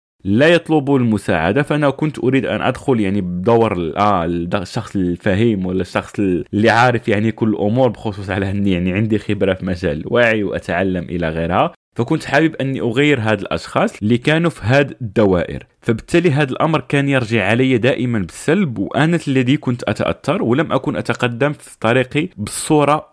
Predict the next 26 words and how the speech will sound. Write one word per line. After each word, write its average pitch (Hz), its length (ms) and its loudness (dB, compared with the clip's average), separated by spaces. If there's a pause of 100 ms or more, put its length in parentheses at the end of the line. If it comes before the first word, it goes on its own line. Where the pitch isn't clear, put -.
المناسبة. 113 800 0 (320)
فبالتالي 131 580 0
نصيحة 127 520 0
لك، 147 300 -2 (100)
لا 131 180 4
تحاول 135 420 0
تغيير 117 460 0
أي 92 120 2
شخص، - 380 -16 (120)
هذا 147 360 4
من 131 140 2
جهة. 82 340 -6 (200)
من 98 220 0
جهة 160 340 2
ثانية 127 600 0 (220)
فيجب 175 440 4
أن 147 120 -4
تعرف 95 420 -2
على 95 180 -2
أنه 104 540 0 (320)
أنت 139 200 0
الآن 180 320 2
في 156 140 -2
طريقك 143 480 0
لتحقيق - 480 -4
الوفرة، 92 460 -2